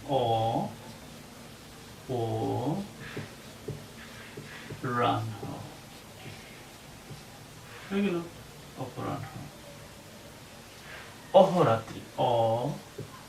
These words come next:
হ, রাত, রি।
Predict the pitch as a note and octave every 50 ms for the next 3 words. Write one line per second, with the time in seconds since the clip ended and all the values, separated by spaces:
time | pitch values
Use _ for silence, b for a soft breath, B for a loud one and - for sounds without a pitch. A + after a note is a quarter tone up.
0 | - - - - - - - - - - - - - - - - - - - -
1 | A#2+ A2 G#2+ G#2+ G#2+ G#2+ G#2+ A2 B2 D3 G3+ G3+ - - - - - - - -
2 | - - - - - - - - - - - - - - - - - - - -
3 | - - - - - - C#3+ - - C#3+ A#2 A#2 A#2+ A2+ A2 G#2+ G#2+ G#2+ A2 A2
4 | - - - - - - - - - - - - - - - - - - - -
5 | - - - - - - - - - - - C#3 D3+ D#3+ C#3+ G#2+